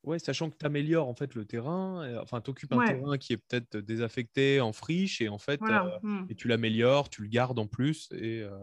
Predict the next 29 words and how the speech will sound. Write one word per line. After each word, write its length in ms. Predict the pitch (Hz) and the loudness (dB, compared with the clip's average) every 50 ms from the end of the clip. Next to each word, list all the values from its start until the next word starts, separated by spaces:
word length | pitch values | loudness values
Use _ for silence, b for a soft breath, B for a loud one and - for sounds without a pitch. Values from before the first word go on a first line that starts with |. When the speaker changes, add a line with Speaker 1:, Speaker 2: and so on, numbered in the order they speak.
| 98 - | -10 -4
Speaker 2:
Hmm. 220 | - 240 240 240 226 | -2 2 4 4 2
Speaker 1:
enfin, 400 | 208 - - - _ _ _ - 107 | 2 0 -6 -18 _ _ _ -8 -6
il 20 | |
y 40 | 104 | -6
a 60 | 104 | -6
que, 340 | - - 139 135 135 127 254 | -2 0 2 2 4 4 6
Speaker 2:
Ouais, 160 | 262 269 262 | 6 6 4
Speaker 1:
c'est 0 | |
Speaker 2:
c'est 100 | - 254 | 4 2
un 60 | 233 | -2
Speaker 1:
un, 0 | |
Speaker 2:
peu 100 | 208 226 | -2 -2
ça 140 | - - 240 | -2 0 0
Speaker 1:
c'est 60 | 226 | 2
un, 40 | 226 | 2
Speaker 2:
l'idée, 180 | 214 202 214 208 | 0 0 0 -2
hein. 160 | 196 208 202 208 220 | -2 -4 -8 -8 -6
Hmm. 180 | 220 208 202 202 | -6 -4 -4 -6
Speaker 1:
c'est 60 | 208 | -4
gagnant-gagnant, 640 | 107 117 120 120 120 120 120 127 139 165 170 165 156 | -2 0 0 2 2 2 4 4 4 4 4 4 4
du 100 | 151 131 120 | 2 0 -2
coup, 180 | - - 117 | -4 -6 -6
j'imagine. 500 | 110 107 104 104 101 101 107 104 98 98 - - | -6 -6 -6 -8 -8 -10 -10 -12 -14 -16 -12 -4
Speaker 2:
Ouais, 280 | 226 240 254 262 247 233 | 0 2 4 6 6 6
voilà, 300 | 226 220 226 220 220 220 220 | 4 4 4 2 2 2 0
tout 200 | 220 - - 220 | -2 -4 -6 -6
à 60 | 220 | -6
fait, 160 | - - 220 | -6 -6 -4
ouais. 140 | 202 185 175 | -4 -4 -6